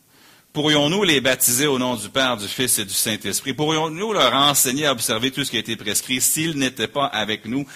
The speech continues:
Je crois que la réponse est non. Mais pour vous, Pourriez-vous être un témoin à votre travail s'il n'est pas avec vous ?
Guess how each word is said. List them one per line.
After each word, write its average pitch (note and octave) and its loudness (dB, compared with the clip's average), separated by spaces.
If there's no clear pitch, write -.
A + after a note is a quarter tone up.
Je - -20
crois F3 2
que D#3 0
la B2 4
réponse B2 0
est F2 -6
non. E2 -12
Mais B2+ 0
pour E3 -2
vous, B3+ -4
Pourriez-vous D3 2
être B3+ 2
un A#2 2
témoin C#3 2
à B2+ 4
votre A2 0
travail G2 0
s'il G2+ -2
n'est F#2+ -4
pas G2 -4
avec D#2+ -8
vous ? D#2 -20